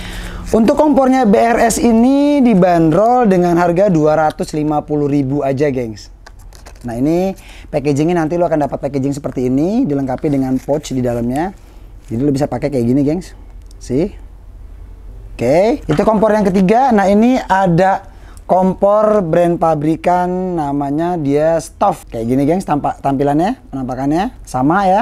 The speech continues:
Jadi dengan, dengan tiga, eh, penyangga atau apa nih istilahnya, istilah gampangnya tatakan pancinya ya, tatakan untuk masaknya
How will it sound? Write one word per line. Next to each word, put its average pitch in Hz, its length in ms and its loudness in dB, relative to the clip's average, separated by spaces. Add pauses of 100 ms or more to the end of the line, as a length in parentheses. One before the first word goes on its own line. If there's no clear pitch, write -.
Jadi 139 400 0
dengan, 147 480 0
dengan 143 400 0
tiga, 147 320 0
eh, 139 560 0
penyangga 151 560 0
atau 135 720 -2
apa 139 400 -4
nih 135 240 -6
istilahnya, 135 720 -6
istilah 127 320 -8
gampangnya 127 480 -6
tatakan 127 460 -6
pancinya 147 580 -2
ya, 127 320 -6 (240)
tatakan 113 320 -8
untuk 120 160 -8
masaknya 117 560 -8